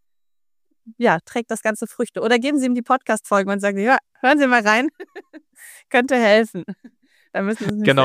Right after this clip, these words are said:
Speaker 1: selber
Speaker 2: so.
Speaker 1: sagen. <laughs> Ja, ganz lieben Dank. Ähm, wir reden ja immer wieder über,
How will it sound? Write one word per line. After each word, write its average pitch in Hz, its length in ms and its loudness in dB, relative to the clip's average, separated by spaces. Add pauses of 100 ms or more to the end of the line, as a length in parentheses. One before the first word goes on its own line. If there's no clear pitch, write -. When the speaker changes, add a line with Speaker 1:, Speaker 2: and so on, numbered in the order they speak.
Speaker 1:
selber - 140 2
Speaker 2:
so. - 40 2
Speaker 1:
sagen. 180 320 -2 (100)
<laughs> 233 600 -14 (1080)
Ja, 240 280 4
ganz 247 280 0
lieben 277 280 -2
Dank. 254 260 2 (140)
Ähm, 262 480 0 (180)
wir 240 180 2
reden 285 220 -4
ja 277 80 0
immer 240 240 -2
wieder 269 340 -2
über, 262 560 -4